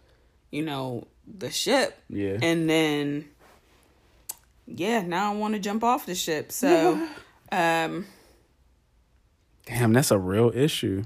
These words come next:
Speaker 1: Yeah.
Speaker 2: How many of you guys are actually using your degree? Let us know, man. That's, that's real. Like, let's talk about that. Like, I know I ain't. I'm not using it to the, to the, to the max.
Speaker 1: Mm-hmm.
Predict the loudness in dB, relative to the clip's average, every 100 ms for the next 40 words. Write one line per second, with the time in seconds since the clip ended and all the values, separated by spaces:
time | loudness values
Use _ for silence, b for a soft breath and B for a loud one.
0 | -8 -12 -12 -14 b b b b _ _
1 | 4 6 8 6 6 6 6 8 6 6
2 | 2 2 4 6 6 6 6 4 2 0
3 | 0 -2 -4 -8 -8 -16 _ _ 0 2
4 | 2 2 2 2 2 2 0 0 -2 -4
5 | -4 -6 0 2 2 0 -2 -2 -4 -4
6 | -4 -2 -4 -6 -8 -10 -14 _ _ -6
7 | -6 -6 -12 _ 2 4 6 6 4 2
8 | 2 2 -2 -12 _ _ _ _ _ _
9 | _ 6 10 10 8 8 8 8 8 6
10 | 6 6 4 0 4 4 4 -4 -12 -8
11 | 4 4 4 0 0 -2 -2 -8 -14 -12
12 | -10 -10 -10 -12 -12